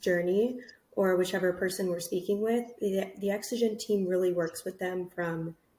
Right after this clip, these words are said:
beginning to end and beyond. Like Ed said, most of our engagements are between two to three years. So we do requirements gatherings with organizations to figure out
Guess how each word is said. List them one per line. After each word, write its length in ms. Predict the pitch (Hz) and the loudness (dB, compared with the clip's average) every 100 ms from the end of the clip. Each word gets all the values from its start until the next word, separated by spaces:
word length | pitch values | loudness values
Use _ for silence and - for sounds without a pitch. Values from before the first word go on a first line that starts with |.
| _ | _
beginning 520 | 202 196 202 202 202 | 0 4 6 4 2
to 200 | 190 - | -2 -6
end 340 | 180 175 175 175 | -2 -2 -2 -4
and 180 | - 165 | -4 -4
beyond. 480 | 160 - - 190 - _ _ _ | -4 -4 -8 -10 -14 _ _ _
Like 160 | 180 175 | -2 0
Ed 240 | 180 180 | 0 0
said, 240 | - 185 | -2 0
most 220 | 180 175 - | 2 0 0
of 60 | |
our 100 | 175 | 0
engagements 580 | 180 175 170 175 175 170 | 0 0 -4 -2 -4 -2
are 120 | 170 | -4
between 400 | 170 - 180 175 | -4 -4 -4 -4
two 140 | - 180 | -4 -6
to 100 | 175 | -4
three 220 | 175 170 | -6 -4
years. 440 | 170 180 220 - - _ _ _ | -2 -2 -4 -10 -16 _ _ _
So 160 | - 214 | 2 4
we 140 | 202 | 4
do 240 | 196 196 180 | 4 4 4
requirements 600 | 175 - 180 190 196 - | 2 0 0 2 0 -4
gatherings 480 | 208 196 196 196 202 | -2 0 0 0 -4
with 120 | 202 | -2
organizations 720 | 185 196 190 196 185 202 185 | 0 0 0 -2 -2 -2 -4
to 80 | - | -4
figure 280 | 185 180 175 | -4 0 2
out 240 | 170 165 | 2 -2